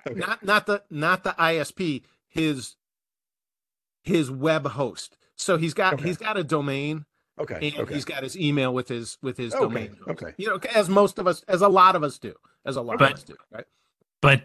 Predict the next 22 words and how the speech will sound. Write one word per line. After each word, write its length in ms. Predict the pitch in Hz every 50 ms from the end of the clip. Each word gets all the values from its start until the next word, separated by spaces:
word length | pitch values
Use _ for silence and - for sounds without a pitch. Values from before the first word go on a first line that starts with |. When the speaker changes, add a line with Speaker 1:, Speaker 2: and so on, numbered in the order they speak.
| - -
Speaker 3:
like, 220 | 139 135 - -
I 120 | 135 147 151
would 220 | 143 160 170 147
not, 260 | 143 127 120 135 139
like, 300 | 143 127 113 110 - -
maybe, 500 | 120 117 120 120 110 113 110 107 107 - -
maybe 240 | 110 107 104 101 98
I'm 140 | 98 98 98
missing 280 | 92 - - - 104
something 360 | - - 101 95 - - 110 95
here, 240 | 92 95 87 90 -
but 140 | - 113 110
I 120 | 117 113
would 420 | 101 92 98 104 110 127 135 - -
not 400 | 117 113 113 110 107 104 104 101
have 240 | 95 101 104 98 95
thought, 300 | - - - 104 101 101
like, 140 | 98 95 92 -
why 140 | 117 123
would 220 | 127 131 131 - -
they 100 | 107 101
know? 480 | 98 92 92 92 92 92 92 92 92